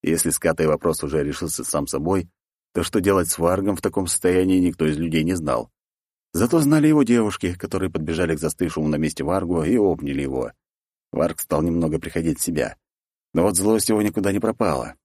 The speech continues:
Теперь он хочет крови. Много крови. Синьке снова не повезло.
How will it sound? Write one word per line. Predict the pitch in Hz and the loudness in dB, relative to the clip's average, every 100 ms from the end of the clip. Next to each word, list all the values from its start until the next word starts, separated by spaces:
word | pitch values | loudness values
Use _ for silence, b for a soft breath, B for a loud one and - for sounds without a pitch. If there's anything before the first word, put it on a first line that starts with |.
| _ | _
Теперь | 78 71 85 | -6 0 0
он | 85 | 0
хочет | - 82 80 | -2 -4 -6
крови. | - 101 90 65 - _ _ | -2 0 0 -2 -12 _ _
Много | - 90 135 156 82 78 | -4 2 4 4 2 -4
крови. | 82 80 58 - _ _ _ _ _ _ _ | -2 -2 -4 -12 _ _ _ _ _ _ _
Синьке | - 156 156 135 | -2 2 2 2
снова | 131 123 117 120 | 2 4 4 4
не | 113 | 2
повезло. | - 117 101 95 78 62 | 2 2 2 0 0 -2